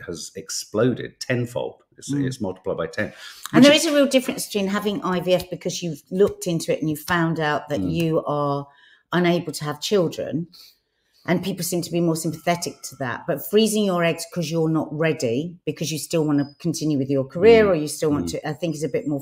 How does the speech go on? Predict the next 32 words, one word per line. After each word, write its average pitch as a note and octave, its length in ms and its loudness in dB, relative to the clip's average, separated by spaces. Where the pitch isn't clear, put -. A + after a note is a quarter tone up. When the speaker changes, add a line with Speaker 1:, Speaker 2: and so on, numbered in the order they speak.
Speaker 2:
frowned D3 260 0
on. A2+ 120 -4
I B2+ 60 -4
think C#3 200 -4
that's C3 200 -6
what - 220 -8
Vicky, B2 420 -8
Vicky - 240 -14
Patterson A#2+ 320 -10
was A#2+ 140 -10
saying. - 160 -8
Speaker 1:
Really A#2+ 160 6
good A2 180 2
point, G#2+ 180 2
Jackie F2+ 300 -4
Vellino, E2 420 -2
there D#2+ 280 -4
about, D#2+ 600 -8
uh, D#2 460 -8
people - 200 -14
on D#2+ 160 -8
chemo. D2+ 680 -8
It's A#3 120 0
a - 20 6
Speaker 2:
Yeah. C#4 140 2
Speaker 1:
great F2+ 200 0
idea D#2+ 420 -6
Speaker 2:
Um, C4 160 8
Speaker 1:
for - 40 -4
cancer - 320 2
patients. - 400 -14
Speaker 2:
I, C#4 220 4